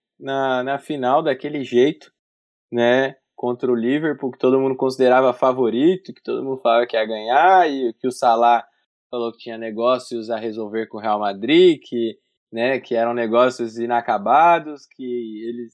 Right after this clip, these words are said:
que o Real Madrid ia ver, que era, que queria o Real Madrid mesmo. E aí <laughs> deu o que deu, né? Vini Júnior, Samba, Rodrigo e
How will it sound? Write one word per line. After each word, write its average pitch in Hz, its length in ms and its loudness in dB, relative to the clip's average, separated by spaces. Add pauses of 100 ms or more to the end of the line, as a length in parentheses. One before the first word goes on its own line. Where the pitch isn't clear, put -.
(140)
que 123 80 -10
o 113 60 -4
Real 117 160 -2
Madrid 113 340 -6
ia 104 140 -2
ver, 147 400 0
que - 340 -12
era, 120 180 0
que - 160 -10
queria 131 320 2
o 156 40 2
Real 147 200 4
Madrid 127 380 -2
mesmo. 185 580 -4 (320)
E 208 140 0
aí 240 380 4
<laughs> 214 40 -10
deu 202 180 0
o 302 100 2
que 302 200 -4
deu, 175 320 4
né? 165 220 -4 (320)
Vini 180 400 -6
Júnior, 180 540 0
Samba, 190 800 2
Rodrigo 190 800 0
e 180 360 -2